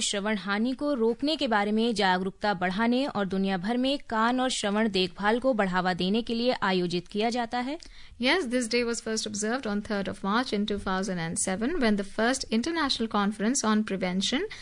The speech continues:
Speaker 2: and rehabilitation of hearing impairment was hosted in Beijing, China. The delegation emphasized the significance of raising awareness about hearing impa-, impairment and observed that day as the International Ear Care Day. Later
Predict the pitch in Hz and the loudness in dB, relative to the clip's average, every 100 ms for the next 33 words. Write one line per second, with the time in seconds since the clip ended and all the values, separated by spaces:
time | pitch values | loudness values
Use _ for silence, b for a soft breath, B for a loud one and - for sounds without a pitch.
0 | B B 254 247 240 349 240 233 214 214 | B B 2 4 2 0 0 2 0 2
1 | 214 226 220 220 208 247 294 202 185 196 | 0 2 0 -2 -2 0 0 -2 -2 -2
2 | 208 262 220 196 196 196 208 185 - 240 | 0 2 0 0 -2 0 -2 -2 0 0
3 | - 214 202 208 247 - 262 294 - 196 | 0 0 0 0 -2 0 -2 -2 -2 -2
4 | 170 - - B B B B B - 254 | 0 -2 -4 B B B B B 4 4
5 | 247 254 240 233 226 202 208 196 214 240 | 4 2 0 0 0 -2 -4 -4 -2 -2
6 | 269 208 208 - 196 220 233 269 294 214 | -4 -4 -2 -2 -2 -4 -4 -6 -4 -4
7 | 208 202 208 202 190 185 220 247 311 - | -2 0 0 0 -2 0 2 2 2 0
8 | 202 202 202 226 240 302 214 190 196 254 | 0 0 -2 0 0 2 0 0 -2 -2
9 | 214 - 226 220 226 185 - 220 427 - | -4 0 2 2 0 -2 -2 -2 -2 -4
10 | B B B 247 262 247 311 392 240 226 | B B B 2 2 4 2 4 4 2
11 | 220 247 233 220 220 220 220 220 220 233 | 2 0 0 0 -2 -2 -2 -2 0 0
12 | 269 294 294 - 269 302 330 330 - 202 | 0 -4 -8 -4 0 2 0 -2 -2 0
13 | 196 196 185 117 - B B B B 233 | 0 -2 -2 -4 -8 B B B B 4
14 | 254 262 339 | 4 4 0